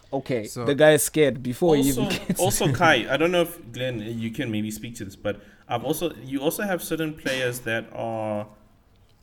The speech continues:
Speaker 3: th-, 'cause speed, there's different forms of speed. You have guys who are,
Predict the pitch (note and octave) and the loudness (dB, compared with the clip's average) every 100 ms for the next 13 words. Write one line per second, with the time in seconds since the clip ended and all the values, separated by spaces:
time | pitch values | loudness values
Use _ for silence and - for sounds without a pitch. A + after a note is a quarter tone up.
0 | - _ _ _ - - D3 A#2 A2 - | -20 _ _ _ -18 -10 -6 -6 -8 -16
1 | - _ - C#3+ - - F#3+ F#3 F#3 F3+ | -20 _ -12 -4 -4 -4 -2 -2 0 -2
2 | C3+ - - _ _ _ _ B2+ C3 C3 | -6 -12 -18 _ _ _ _ -8 -6 -4
3 | C#3 E3 D3+ C#3+ C#3 C3+ A2+ - - G#2+ | -4 -4 -4 -4 -4 -4 -6 -8 -8 -8
4 | G#2 A#2 D3 D3 A#2 A2+ A#2+ C#3+ B2 A#2 | -6 -2 -2 -2 -2 -2 -4 -8 -10 -8
5 | A2+ G#2+ G#2 | -4 -2 -4